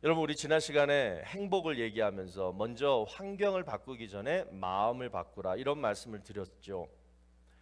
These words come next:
마음을 우리가 잘 지키면은 생명의 근원이 있다. 생명의 근원이 뭐냐? 삶의 활력과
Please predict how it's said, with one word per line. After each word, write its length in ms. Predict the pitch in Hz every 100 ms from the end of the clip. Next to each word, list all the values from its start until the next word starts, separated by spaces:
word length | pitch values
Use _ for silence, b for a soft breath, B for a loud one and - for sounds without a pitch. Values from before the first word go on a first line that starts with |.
| b b b 101
마음을 640 | 107 120 143 180 208 214
우리가 340 | 160 139 156
잘 380 | 156 - 101 107
지키면은 800 | - 165 - 170 123 98 147 123 -
생명의 720 | - - 226 226 233 220 208
근원이 580 | 202 - 165 202 208 180
있다. 380 | 123 - 92 - - b b b
생명의 560 | - 220 233 233 214 202
근원이 380 | 160 147 147
뭐냐? 420 | 139 104 123 170 -
삶의 540 | - - 185 185 185
활력과 880 | 185 - 233 220 208 - 190 202